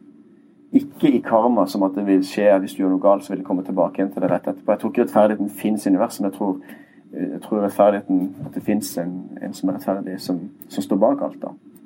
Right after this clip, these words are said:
Og det synes jeg er utrolig fint å kunne formidle til de som, som, eh, som ikke har så, i utgangspunktet, flotte liv som, som vi har tilgang på.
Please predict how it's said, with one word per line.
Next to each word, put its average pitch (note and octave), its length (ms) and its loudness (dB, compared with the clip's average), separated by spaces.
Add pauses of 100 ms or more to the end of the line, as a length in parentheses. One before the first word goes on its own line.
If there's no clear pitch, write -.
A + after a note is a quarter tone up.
(320)
Og - 100 -14
det B2+ 140 2
synes D#3+ 160 2
jeg F#2 160 6
er F#2+ 80 2
utrolig F#2+ 260 0
fint F2 220 -2
å - 20 -12
kunne F#2+ 160 -8
formidle F#2 400 -2
til F#2 140 -6
de - 80 -10
som, D#2+ 180 -8 (800)
som, F#2+ 320 -2 (160)
eh, F2 300 -6 (1000)
som C#3 240 0
ikke - 320 2
har G#2+ 240 4
så, G#2 180 4 (960)
i G#2 140 0
utgangspunktet, A2 720 0 (160)
flotte - 320 -2
liv F#2+ 240 4
som, F2+ 300 -2 (180)
som F#2+ 160 -2
vi F#2+ 100 4
har F#2 160 -6
tilgang - 300 -8
på. - 80 -10